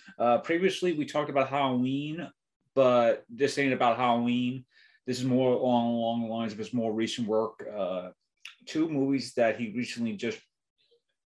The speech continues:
premiered just recently over the past year, Ted Bundy, American Boogeyman, and Eileen,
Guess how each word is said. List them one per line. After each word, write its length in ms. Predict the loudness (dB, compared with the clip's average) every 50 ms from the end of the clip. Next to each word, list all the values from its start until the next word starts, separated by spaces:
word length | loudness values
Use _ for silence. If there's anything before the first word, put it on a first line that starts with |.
| _ _ _ _ _ _ -8
premiered 580 | -4 -2 0 2 2 4 4 4 4 2 0 -8 _ -10
just 280 | -4 -4 -4 -4 -4 -6
recently 640 | -8 -8 -4 -2 -2 0 0 0 -2 -6 -10 _ _
over 140 | -6 -6 -6
the 80 | -6 -4
past 320 | -2 -2 -2 -2 -2 -4
year, 380 | -2 -2 0 0 -2 -4 -6 -8 -20 -20 _ _ _ _ _ _ _ -4
Ted 240 | -2 -2 -2 2
Bundy, 460 | 4 4 6 6 4 2 2 2 2 2
American 580 | 0 2 0 0 0 0 -2 -2 -2 -2 -2
Boogeyman, 600 | -2 -2 -2 0 -2 0 -2 -2 -2 -4 -4 -6 -8
and 280 | -6 -6 -4 -4 -4 -6 -6 -4
Eileen, 640 | -4 -4 -2 -2 -4 -2 -2 -4 -4 -6 -8 -12